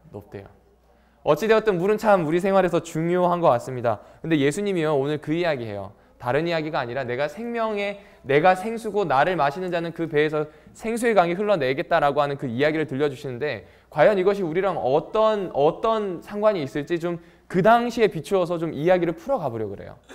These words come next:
먼저 지금 예수님이 이 이야기를 했던 때가 언제인지를 살펴볼게요.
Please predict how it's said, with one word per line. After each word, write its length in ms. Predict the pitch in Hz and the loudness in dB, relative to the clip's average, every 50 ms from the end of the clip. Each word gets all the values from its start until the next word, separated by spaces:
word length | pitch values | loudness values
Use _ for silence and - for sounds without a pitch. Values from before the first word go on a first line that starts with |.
| - - - - - - - | -20 -20 -20 -20 -20 -12 0
먼저 240 | 151 165 185 202 208 | 2 2 4 4 2
지금 220 | 214 214 208 180 | 2 2 2 4
예수님이 440 | 165 180 180 220 226 226 220 214 202 | 4 4 2 0 -4 -2 0 0 0
이 220 | 185 202 208 190 | 2 2 0 2
이야기를 280 | 165 175 185 190 190 190 | 2 2 2 2 2 0
했던 200 | 190 190 196 190 | 0 -2 -4 -2
때가 300 | - 185 170 170 160 - - | 0 0 4 4 4 4 6
언제인지를 600 | 135 151 160 170 180 220 214 208 202 185 170 170 | 4 4 4 6 4 4 4 4 2 0 -2 -2
살펴볼게요. 640 | 170 175 170 175 160 131 113 - - 110 104 98 | -4 -4 -4 -4 -2 -4 -4 -4 -4 -6 -6 -6